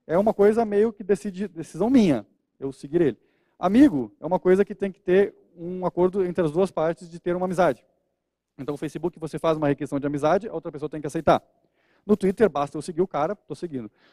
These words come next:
O Snapchat, ele inverteu o conceito, né? Então, você adiciona uma pessoa como amigo, ele chama de friend, mas, na verdade, outra pessoa não tem que aceitar. Né? Então, passa, na verdade, a ser um seguidor, mas que o Snapchat chama de amigo. Então, é um conceito bem diferente também,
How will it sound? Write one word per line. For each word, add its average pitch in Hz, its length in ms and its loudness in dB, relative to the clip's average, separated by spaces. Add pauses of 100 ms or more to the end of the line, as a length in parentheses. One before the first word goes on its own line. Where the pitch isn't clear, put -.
(580)
O 311 340 2
Snapchat, 202 640 0
ele 175 220 -6 (540)
inverteu 180 400 2
o 180 40 2
conceito, 135 460 -2
né? 151 140 -8 (280)
Então, 160 160 0
você 175 220 2
adiciona 233 340 4
uma 254 120 6
pessoa 190 260 4
como 202 240 2
amigo, 226 460 4
ele 170 80 0
chama 190 160 -6
de 156 100 -8 (100)
friend, 151 320 -4 (640)
mas, 160 240 2
na 185 80 2
verdade, 185 240 6
outra 220 160 2
pessoa 202 220 0
não 226 80 -2
tem 220 100 -4
que 214 80 -6
aceitar. 147 340 -8 (960)
Né? 117 120 -14
Então, 147 120 -8
passa, 160 320 0
na 170 80 -2
verdade, 151 280 2
a - 20 -4
ser 185 120 -6
um 185 80 -4
seguidor, 185 580 2
mas 135 260 -6
que - 80 -8
o - 20 -6
Snapchat 160 400 -4
chama 196 200 -4
de 175 80 2
amigo. 143 340 6 (720)
Então, 147 180 -2
é 165 40 2
um 165 80 0
conceito 175 480 -2
bem 147 460 6
diferente 160 520 -2
também, 147 320 -2